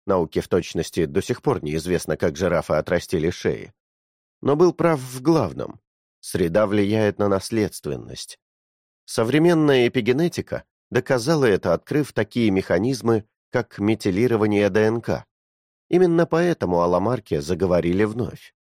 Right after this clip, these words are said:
Выяснилось, что геном — это не жесткая инструкция, переданная нам от родителей,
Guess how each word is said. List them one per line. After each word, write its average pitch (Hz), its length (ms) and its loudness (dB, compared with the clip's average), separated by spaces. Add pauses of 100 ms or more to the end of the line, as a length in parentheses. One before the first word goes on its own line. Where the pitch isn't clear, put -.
(600)
Выяснилось, 98 640 0
что - 240 -4
геном — 85 500 -4 (280)
это - 200 0
не 110 160 2
жесткая 117 560 -2
инструкция, - 840 -8 (240)
переданная 82 640 0
нам 90 240 0
от 87 120 -2
родителей, 104 720 -4